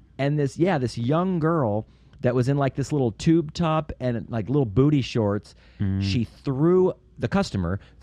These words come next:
Speaker 1: threw a milkshake at the big woman who was working the counter. And, dude, the woman behind the counter jumped over the counter and just proceeded to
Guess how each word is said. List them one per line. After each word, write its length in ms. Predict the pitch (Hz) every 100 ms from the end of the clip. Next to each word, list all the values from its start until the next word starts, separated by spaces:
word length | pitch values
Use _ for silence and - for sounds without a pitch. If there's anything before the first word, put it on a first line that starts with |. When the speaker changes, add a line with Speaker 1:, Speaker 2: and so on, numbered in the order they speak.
| -
Speaker 1:
threw 340 | - 170 196 185
a 60 |
milkshake 800 | 151 143 156 - - 127 98 92 -
at 200 | 110 -
the 60 |
big 240 | 95 123 110
woman 300 | 120 123 104
who 80 | 110
was 140 | 98
working 280 | 104 104 107
the 60 | 95
counter. 440 | - 104 98 82 - - - 120
And, 160 | 123
dude, 300 | 139 160 156 - _ _ - -
the 100 | 127
woman 340 | 135 160 165 147
behind 240 | 143 151
the 60 | 139
counter 420 | 147 139 135 98 - _ -
jumped 520 | 90 120 151 185 180 190
over 240 | 180 175
the 120 | 151
counter 560 | - 139 139 143 127 117
and 160 | 131 127
just 220 | 135 -
proceeded 640 | - 127 - 139 156 135
to 220 | - 135